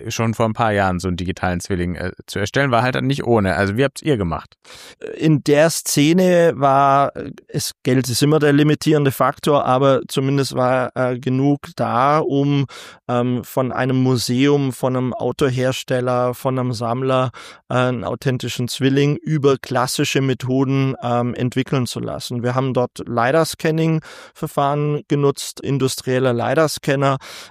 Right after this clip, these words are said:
Speaker 2: ähm, haben dann, dauert vier, fünf Stunden, um so ein Fahrzeug dann, ähm, zu digitalisieren.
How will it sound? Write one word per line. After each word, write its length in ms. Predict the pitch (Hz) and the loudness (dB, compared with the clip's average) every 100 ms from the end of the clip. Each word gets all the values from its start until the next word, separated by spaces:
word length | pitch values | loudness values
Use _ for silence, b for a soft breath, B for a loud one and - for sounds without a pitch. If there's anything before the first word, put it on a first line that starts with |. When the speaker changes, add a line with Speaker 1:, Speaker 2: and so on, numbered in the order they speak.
| B | B
Speaker 2:
ähm, 500 | 131 127 131 135 135 127 | -2 0 0 -2 -4 -4
haben 360 | 127 131 131 | -4 -2 0
dann, 600 | 127 117 127 147 147 143 359 | 0 0 0 0 0 -2 -6
dauert 300 | - 101 127 | -10 -6 -6
vier, 240 | - 139 135 | -2 0 0
fünf 240 | 143 131 | 0 -4
Stunden, 480 | - 135 147 151 147 | -2 0 0 -2 -4
um 160 | 120 127 | -4 -4
so 100 | 220 | -4
ein 80 | |
Fahrzeug 540 | 226 - 131 - 131 - | -4 -4 -4 -2 -4 -2
dann, 340 | 127 127 127 | -2 0 -2
ähm, 380 | - 123 123 127 | -2 -2 -2 -4
zu 220 | 117 - | -6 -8
digitalisieren. 960 | 117 123 131 - 123 120 - 135 151 165 | -6 -6 -6 -4 -4 -4 -2 0 2 0